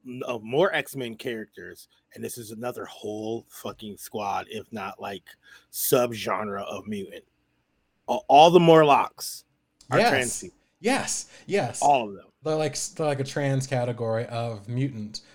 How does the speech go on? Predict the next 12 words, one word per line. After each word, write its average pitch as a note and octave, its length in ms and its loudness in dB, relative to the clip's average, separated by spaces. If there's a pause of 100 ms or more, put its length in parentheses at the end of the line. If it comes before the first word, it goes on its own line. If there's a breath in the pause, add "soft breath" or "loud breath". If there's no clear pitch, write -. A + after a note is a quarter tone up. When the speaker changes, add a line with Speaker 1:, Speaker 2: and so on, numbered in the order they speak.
(100)
Speaker 2:
because B2 420 -4
they're A2+ 140 -4
just G#2+ 180 -14
too C3+ 140 -6
ugly. C3 320 -8 (1120 loud breath)
Speaker 1:
No, C#3 160 -2
they're B2 140 -6
not C3+ 280 -2
passable C#3+ 480 -2
mutants. A#2+ 520 -10
Speaker 2:
<laughs> - 80 -12 (420 loud breath)
Speaker 1:
They're, A#2+ 120 -10